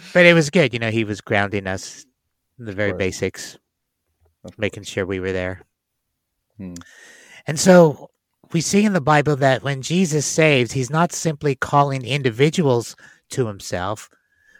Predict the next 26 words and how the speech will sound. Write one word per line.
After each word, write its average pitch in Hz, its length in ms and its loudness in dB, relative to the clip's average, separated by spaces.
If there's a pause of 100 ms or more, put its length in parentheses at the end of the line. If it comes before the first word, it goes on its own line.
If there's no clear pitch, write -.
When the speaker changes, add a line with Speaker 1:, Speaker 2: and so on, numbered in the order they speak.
Speaker 1:
but 139 120 -2
that 127 200 0
Christ 151 380 0
came 143 280 -2
to 139 80 0
form 131 320 -6
a 120 60 -8
community 156 640 -6
of 120 120 -2
disciples 117 840 0 (760)
that 139 240 6 (220)
together 156 520 6
live 135 220 2
out 131 160 4
the 131 100 -2
values 120 840 2 (280)
of 127 120 2
a 127 120 6
new 139 280 0
humanity, 120 720 0
a 95 180 -2 (280)
heavenly 143 540 2
people 104 520 -4 (380)
with 117 180 2
heavenly 127 560 2
ethics, - 520 -4